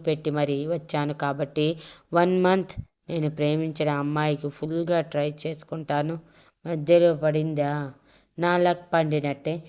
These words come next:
లేదా మా అమ్మ వాళ్ళ లక్ పండినట్టే" అని అన్నారు. "అదేంటి విరాజ్ గారు, మీరు చేపి-, చే-, ప్రేమించిన అమ్మాయిని పెళ్లి చేసుకోకపోతే మీ అమ్మ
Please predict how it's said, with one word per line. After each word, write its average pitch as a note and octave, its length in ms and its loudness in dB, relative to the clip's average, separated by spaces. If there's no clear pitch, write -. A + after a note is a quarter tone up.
లేదా F#3 380 6
మా D3+ 240 0
అమ్మ D#3 240 4
వాళ్ళ E3 280 6
లక్ D#3+ 280 0
పండినట్టే" E3 680 0
అని E3 280 0
అన్నారు. D#3 460 -4
"అదేంటి G3+ 440 4
విరాజ్ F#3 380 4
గారు, F3+ 300 2
మీరు G#3+ 240 4
చేపి-, G#3+ 440 4
చే-, - 160 2
ప్రేమించిన G3+ 640 2
అమ్మాయిని F3+ 460 2
పెళ్లి F3+ 300 0
చేసుకోకపోతే E3+ 880 -2
మీ G3 160 2
అమ్మ G#3 220 2